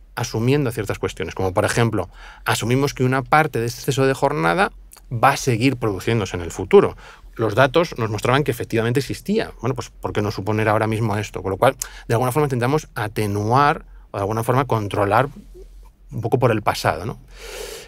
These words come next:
Entonces, em, dado este exceso, este exceso restante y considerando de alguna forma una remuneración por hora trabajada que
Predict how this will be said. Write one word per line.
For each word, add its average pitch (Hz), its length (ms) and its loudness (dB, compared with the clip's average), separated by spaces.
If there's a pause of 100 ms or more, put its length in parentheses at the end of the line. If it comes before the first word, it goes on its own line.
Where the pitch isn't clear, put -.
Entonces, 139 420 2 (180)
em, - 300 -6 (580)
dado 185 440 6
este 190 520 0
exceso, 170 640 2
este 165 220 0
exceso 160 320 0
restante 202 640 0 (140)
y 131 280 0
considerando 120 1000 0
de 110 160 -4
alguna 123 280 2
forma 131 340 2 (220)
una 131 220 0
remuneración 123 640 -2
por 117 160 -2
hora 120 400 0 (100)
trabajada 117 640 0 (100)
que 87 240 -6